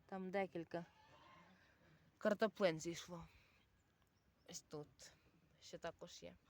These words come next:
Петрушечка з кожним днем так підростає, підростає. Ось така вже будуть, будуть два рядочки.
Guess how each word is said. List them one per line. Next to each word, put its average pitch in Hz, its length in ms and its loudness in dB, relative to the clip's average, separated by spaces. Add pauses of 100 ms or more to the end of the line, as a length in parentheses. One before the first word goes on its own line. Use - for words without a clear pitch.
(4000)
Петрушечка 220 720 6
з - 40 0
кожним 208 520 6
днем 196 320 6
так - 340 -4 (200)
підростає, 226 760 6
підростає. 190 720 2 (760)
Ось 190 120 -4
така 185 340 2
вже 175 220 -4 (200)
будуть, 180 380 -6 (560)
будуть 233 260 6
два 220 180 6
рядочки. 180 520 2